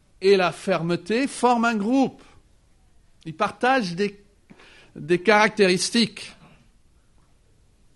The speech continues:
Et puis de l'autre côté, il y a quoi ? Il y a la foi,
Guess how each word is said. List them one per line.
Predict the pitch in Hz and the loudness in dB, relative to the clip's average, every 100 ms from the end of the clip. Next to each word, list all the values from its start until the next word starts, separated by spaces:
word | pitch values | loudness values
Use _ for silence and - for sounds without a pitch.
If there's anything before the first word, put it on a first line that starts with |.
| _ - - - - - - | _ -18 -16 -16 -18 -18 -6
Et | 190 | -2
puis | 196 240 | 0 0
de | 220 | 2
l'autre | 226 220 | 0 0
côté, | 208 202 240 277 294 - _ | -6 -6 -8 -8 -10 -18 _
il | 151 | -12
y | 180 | -10
a | |
quoi ? | 180 185 165 | -10 -6 -6
Il | 143 | -6
y | |
a | 135 | -6
la | 139 147 156 - _ _ _ | -6 -6 -8 -14 _ _ _
foi, | - - - 160 165 185 269 | -20 -20 -12 -6 -4 -6 -8